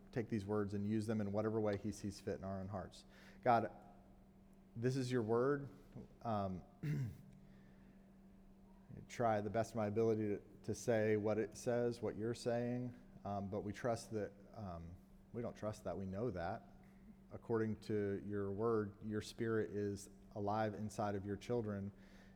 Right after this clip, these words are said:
and it's taking these words and applying them directly to our hearts and our minds and helping us to understand you, to know you, to love you.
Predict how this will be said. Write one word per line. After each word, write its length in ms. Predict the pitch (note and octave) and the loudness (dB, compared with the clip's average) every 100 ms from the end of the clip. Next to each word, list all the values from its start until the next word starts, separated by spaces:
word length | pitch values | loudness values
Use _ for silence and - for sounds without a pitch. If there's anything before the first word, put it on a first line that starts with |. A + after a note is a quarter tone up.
| - | -10
and 120 | A2 A2 | -4 -4
it's 180 | - | -4
taking 400 | - A#2+ A2+ A#2 | -2 0 0 -2
these 200 | G#2+ G#2 | 0 -2
words 240 | F#2+ G#2+ G2+ | 0 0 0
and 100 | G#2 | -4
applying 440 | F2+ A2 A2+ G#2 | -2 0 0 0
them 140 | G2 F#2+ | -4 -2
directly 360 | G2+ G#2 G#2+ | -2 -2 -2
to 100 | G2 | 0
our 100 | G2+ | 0
hearts 480 | G2 G#2+ E2 - - - | 0 0 -2 -8 -16 -10
and 80 | F#2+ | -6
our 100 | F#2+ | -2
minds 280 | G2 F#2 F#2+ | -2 -2 -4
and 80 | |
helping 300 | F2+ G#2+ G#2+ | -4 -2 -2
us 140 | G2+ - | -2 -4
to 100 | G2 A2 | -6 -2
understand 600 | G#2+ G2 - A#2 B2 B2 | -4 -4 -4 -4 -2 0
you, 160 | B2 | -2
to 160 | B2 F#2+ | -2 -4
know 300 | F#2+ G#2+ A#2 | -2 0 0
you, 200 | A#2 A#2 | 0 -2
to 140 | - | -4
love 340 | F#2 G#2 A2 A#2 | -2 0 0 0
you. 300 | A#2+ B2 | 0 0